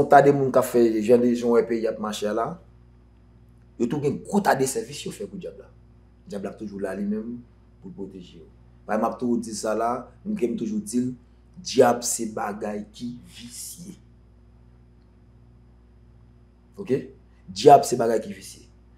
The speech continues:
Mwen m gen dwa l laka yon moun. M gon rezon m fè anba avèk, anba, anba pla pi tenis mwen. M al laka yo. Se chans, pou chans pou m pa kite m retre ba nan men m antre andan men. M ap pran mal avèk li. Wi?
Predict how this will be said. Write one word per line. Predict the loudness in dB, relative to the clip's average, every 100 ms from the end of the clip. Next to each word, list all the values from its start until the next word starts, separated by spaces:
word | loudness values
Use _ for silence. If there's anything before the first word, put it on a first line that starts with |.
| -6 0
Mwen | 4
m | 8
gen |
dwa | 8
l | 8
laka | 4 -2 -4
yon | -4 -6
moun. | -8 -14 -20 -20 -20 -20 -20 _ _ _ -20 -20 -20 -20 -20 _ -20 -16 -4
M | 2
gon | 6 8
rezon | 6 2 0 -2
m |
fè | -2 0
anba | 0 -2
avèk, | -4 -2
anba, | 0 0 0
anba | 0 0 0
pla | -2
pi | -4 -12
tenis | -12 -12 -14
mwen. | -18 -20 -20 -20 -20 -20 -20 -8
M | -2
al | 0
laka | -2 -2 -6
yo. | -8 -12 -20 -20 -20 -20 -20
Se | -14 -10 -4
chans, | -4 -4 -12 -16
pou | -8
chans | -4 -4 -4
pou |
m | -4 -4
pa | -4
kite | -8 -6
m | -6
retre | -6 -6
ba | -6 -6
nan | -8
men | -12
m |
antre | -12 -14
andan | -14 -14 -14
men. | -18 -20 -20 -20 -20 -20 -6
M | -6
ap | -4
pran | -8
mal | -10 -12 -16
avèk | -18 -20
li. | -20 -20 -20 -20 -20 -20 -20 -20 -20 -20 -20 -20 -20 -20 -20 -20 -20 -20 -20 -20 _ _ -20 -12
Wi? | -8